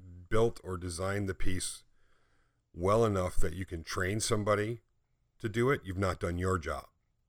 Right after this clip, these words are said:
You know, so, uh, it, you know, if you wanna make money at this i-, in the furniture world, uh,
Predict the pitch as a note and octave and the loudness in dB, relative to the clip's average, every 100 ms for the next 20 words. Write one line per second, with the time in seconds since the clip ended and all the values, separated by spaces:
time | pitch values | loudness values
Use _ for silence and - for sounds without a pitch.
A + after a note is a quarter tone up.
0 | _ F2 E2 D#2+ D2 - F#2 E2+ E2 D#2+ | _ -16 -12 -10 -12 -10 -4 -4 -4 -8
1 | E2+ E2+ D#2 - - - F#2+ F#2 G2+ G2 | -10 -8 -8 -12 -20 -14 -12 -10 -8 -6
2 | A#2 B2+ A2+ G2 F#2+ G2+ A2 G2+ F2 D#2+ | -2 0 2 2 -2 0 0 0 -2 -6
3 | D#2+ D#2 - - - _ - F2 D2+ F2 | -10 -10 -6 -8 -8 _ -20 -18 -12 -10
4 | E2 - A2+ A2 F#2 D2+ C#2 C#2+ D2 - | -10 -6 0 2 0 -6 -12 -10 -12 -14
5 | _ _ _ _ _ - E2 | _ _ _ _ _ -16 -14